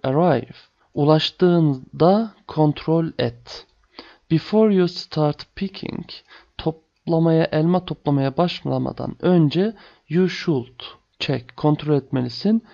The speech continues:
with the orchard owner, meyve bahçesi sahibini, about, hakkında, o şey hakkında, o şey ne? Varieties are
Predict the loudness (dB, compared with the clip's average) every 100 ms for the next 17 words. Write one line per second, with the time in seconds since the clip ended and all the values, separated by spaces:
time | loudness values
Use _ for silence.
0 | -20 _ 2 2 0 -2 -2 0 0 0
1 | -2 -2 -2 0 2 2 2 -2 -6 -16
2 | -18 _ _ -4 4 6 4 2 -2 -2
3 | -6 -8 -6 -4 -2 -4 -2 2 2 0
4 | -4 -20 _ -2 2 4 4 0 -6 -8
5 | -8 -2 0 2 0 -4 -12 _ _ _
6 | _ _ _ _ _ -8 -6 0 2 2
7 | -2 -4 -4 -4 -8 -12 -8 -6 -2 -2
8 | 2 2 2 0 -8 -20 -20 -8 0 2
9 | 2 0 -2 0 2 2 0 -6 -2 0
10 | 0